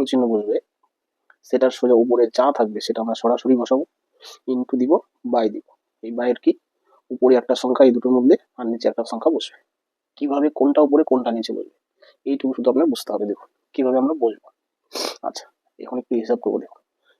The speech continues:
যে দু মিটার কাপড়ের দাম যদি আশি টাকা হয়, সে একই রেটে সাড়ে তিন মিটার কাপড়ের দাম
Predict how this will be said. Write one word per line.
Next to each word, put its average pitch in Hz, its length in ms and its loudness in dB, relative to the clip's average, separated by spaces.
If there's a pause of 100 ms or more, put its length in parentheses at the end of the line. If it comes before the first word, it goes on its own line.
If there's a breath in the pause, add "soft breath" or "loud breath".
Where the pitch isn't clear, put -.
(120)
যে 123 60 0
দু 120 180 0
মিটার 135 300 6
কাপড়ের 127 400 2
দাম 127 160 2
যদি 247 180 0
আশি - 220 0
টাকা 233 240 4
হয়, - 200 -4 (560)
সে - 140 -2
একই - 320 2
রেটে 220 220 -2 (480)
সাড়ে - 320 -4
তিন 147 200 0
মিটার 143 200 6
কাপড়ের 131 400 0
দাম 117 140 4